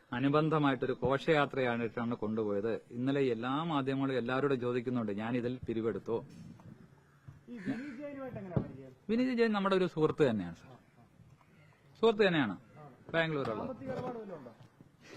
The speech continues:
Speaker 1: <laughs> സാമ്പത്തിക ഇടപാട്, ഇപ്പൊ നിങ്ങൾ മാധ്യമ, ഏ, പ്രവർത്തകരാണ്, നിങ്ങളിപ്പോ ഒരു ആയിരം രൂപ കടം വാങ്ങിച്ചിട്ട് ആ ആയിരം രൂപ കടം അങ്ങോട്ടും ഇങ്ങോട്ടും വാങ്ങിക്കില്ലേ?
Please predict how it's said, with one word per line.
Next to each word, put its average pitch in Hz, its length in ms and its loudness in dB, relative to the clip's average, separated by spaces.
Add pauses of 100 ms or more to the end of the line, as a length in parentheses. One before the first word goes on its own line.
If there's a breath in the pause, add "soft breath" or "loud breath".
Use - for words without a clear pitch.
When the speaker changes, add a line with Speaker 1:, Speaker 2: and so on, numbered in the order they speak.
(100)
Speaker 1:
<laughs> - 1400 -6
സാമ്പത്തിക 196 520 8
ഇടപാട്, 185 240 12
ഇപ്പൊ 180 140 6
നിങ്ങൾ 180 260 4
മാധ്യമ, 170 480 6
ഏ, - 500 10
പ്രവർത്തകരാണ്, 160 680 8
നിങ്ങളിപ്പോ 175 320 4
ഒരു 170 80 10
ആയിരം 160 280 8
രൂപ 170 160 6
കടം 160 220 6
വാങ്ങിച്ചിട്ട് 156 440 6
ആ 156 320 10
ആയിരം 160 260 8
രൂപ 160 200 8
കടം 156 200 6
അങ്ങോട്ടും 160 260 4
ഇങ്ങോട്ടും 147 240 2
വാങ്ങിക്കില്ലേ? 107 420 -2